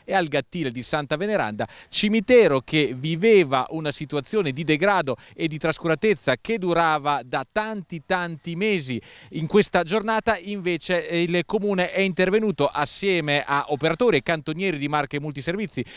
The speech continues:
con sei uomini che stanno ripulendo completamente tutta quest'area dalla vegetazione selvaggia. Un intervento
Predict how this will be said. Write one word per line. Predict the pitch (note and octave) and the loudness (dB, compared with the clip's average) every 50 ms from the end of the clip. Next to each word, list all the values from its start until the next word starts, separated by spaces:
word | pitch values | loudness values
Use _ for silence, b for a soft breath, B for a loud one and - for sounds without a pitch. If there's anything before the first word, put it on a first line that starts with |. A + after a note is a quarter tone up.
| B B | B B
con | - G#3+ A#3 G3+ | 0 0 2 2
sei | - - A3+ | 2 2 2
uomini | A#3 B3 B3+ A3 F3+ D#3+ D3+ - | 4 6 6 6 4 2 -4 -4
che | - D#3+ | -6 -6
stanno | - - G#3+ G3 F3 D#3+ D3 D3+ | -4 0 0 0 0 2 0 -2
ripulendo | F3+ A#3 G#3 - G#3+ G#3 G3 F3 C#3+ A#2+ F3 | 0 -2 -4 -2 0 2 2 2 2 0 -2
completamente | - - A3+ A3+ F#3 - E3 D3+ - D3+ D#3 F3+ F#3 E3 C#3+ - - B2 - _ | 0 2 0 0 0 0 -2 0 0 0 0 0 -2 -4 -4 -2 -4 -4 -4 _
tutta | - A#3+ A3+ E3 - - - | -6 -6 -6 -6 -2 -2 -4
quest'area | - - F#3 F3 - - A#3+ G#3+ D#3+ B2 A#2 G#2 B B B B | -2 0 -2 -2 0 0 0 2 2 0 -4 -6 B B B B
dalla | B2+ B2+ E3+ E3 D#3+ D#3 D#3 D3+ - - | -4 0 0 2 2 0 -2 -4 -6 -6
vegetazione | C#3+ F#3+ F#3+ E3+ E3+ - E3 C#3+ - - C#3+ C#3 C3+ C3+ C#3 C3 - - | -6 -6 -4 -4 -4 -6 -6 -6 -6 -6 -4 -2 -2 -2 -4 -4 -6 -8
selvaggia. | - - - E3 D#3+ D3+ C3 A#2+ B2+ A2 F#2+ F#2 F2+ - A#2 A2 | -10 -4 -2 0 0 0 0 0 0 0 0 -4 -4 -4 -4 -2
Un | B2 C#3 | -2 -2
intervento | C#3 B2 D#3 C#3+ D3 D#3+ E3 D3+ C3 - C#3+ | -2 0 0 0 2 2 0 0 2 0 0